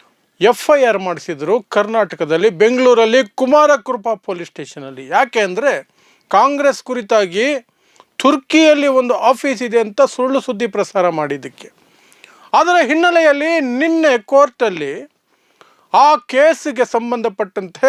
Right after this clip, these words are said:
ಅರ್ನಬ್ ಗೋಸ್ವಾಮಿಗೆ ರಿಲೀಫ್ ಸಿಕ್ತು. ಆದರೆ ಈ ಬಿ ಜೆ ಪಿ ಭಕ್ತರು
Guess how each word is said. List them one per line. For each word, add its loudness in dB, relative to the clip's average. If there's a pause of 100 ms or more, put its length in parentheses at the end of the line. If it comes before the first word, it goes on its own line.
(160)
ಅರ್ನಬ್ -2
ಗೋಸ್ವಾಮಿಗೆ -2
ರಿಲೀಫ್ 0
ಸಿಕ್ತು. -4 (540)
ಆದರೆ 0 (560)
ಈ -4
ಬಿ -8
ಜೆ 0
ಪಿ -4
ಭಕ್ತರು 0